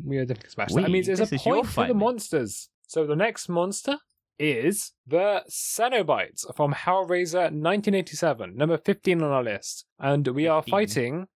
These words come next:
Speaker 1: it with a phaser from Star Trek.
Speaker 2: Oh, uh, well, I don't remember what the phaser does. I think it just, just, it's like a stun gun,
Speaker 1: No,
Speaker 2: I think,
Speaker 1: it can
Speaker 2: the phaser.
Speaker 1: disintegrate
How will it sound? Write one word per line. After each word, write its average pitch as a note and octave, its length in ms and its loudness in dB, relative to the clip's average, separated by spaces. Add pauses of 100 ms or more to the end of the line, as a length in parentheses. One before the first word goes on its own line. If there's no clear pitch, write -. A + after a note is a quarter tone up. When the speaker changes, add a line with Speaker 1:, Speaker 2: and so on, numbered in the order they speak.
Speaker 1:
it C3+ 240 -2
with D3 480 0
a C#3+ 80 -2
phaser G3+ 460 0
from F#3+ 120 0
Star G#3+ 280 0
Trek. - 320 -8 (160)
Speaker 2:
Oh, E3 300 -6 (180)
uh, C#3 320 -4 (1160)
well, G#3+ 380 0
I F#3+ 100 2
don't F4 240 -2
remember G#3+ 320 2
what D3+ 120 0
the - 40 -18
phaser C3 320 2
does. G#2+ 260 0
I A2 60 -2
think E3+ 140 -4
it A3 80 -8
just, F#3 160 -2 (1300)
just, - 300 -8
it's - 280 -10
like E3 200 0
a A2 100 4
stun D#3+ 640 -4
gun, C#3+ 120 0
Speaker 1:
No, E3+ 220 2
Speaker 2:
I - 40 -8
think, B2+ 40 -14
Speaker 1:
it D#3 180 0
can E3 340 0
Speaker 2:
the C#3 60 -2
phaser. C3 40 -10
Speaker 1:
disintegrate D3 760 -2